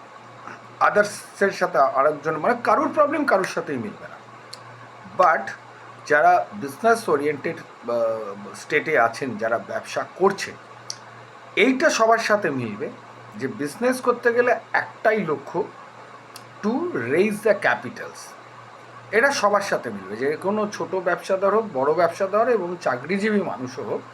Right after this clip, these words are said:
যিনি একটা নির্দিষ্ট ফ্রেমে চাকরি করছেন, সেও চেষ্টা করবে, "আমি কিছুটা সংসার খরচা বাঁচিয়ে কিছুটা আমি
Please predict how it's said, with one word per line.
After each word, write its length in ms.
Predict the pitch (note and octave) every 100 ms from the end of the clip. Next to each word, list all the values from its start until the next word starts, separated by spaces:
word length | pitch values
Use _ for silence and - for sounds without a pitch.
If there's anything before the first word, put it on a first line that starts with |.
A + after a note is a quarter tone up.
| - - - - - B2
যিনি 240 | F3 G3 -
একটা 200 | - F3+
নির্দিষ্ট 540 | D#3+ D#3 D#3 F3 - G3
ফ্রেমে 280 | - E3 F3 F3
চাকরি 340 | C3+ - F3+
করছেন, 480 | F3 C#3 - B2 B2+ B2 - - - -
সেও 300 | - F#3+ A3
চেষ্টা 340 | G#3+ F3 - F#3+
করবে, 240 | G3+ G3
"আমি 140 | E3+
কিছুটা 520 | E3+ E3+ F3 F3+ F#3+ F#3+ - - -
সংসার 420 | - E3 E3 F3+ E3+
খরচা 400 | - E3 - F3
বাঁচিয়ে 640 | - A#2+ B2 - A3 G#2+ B2 - - - -
কিছুটা 340 | C#3+ F3+ F3
আমি 120 | E3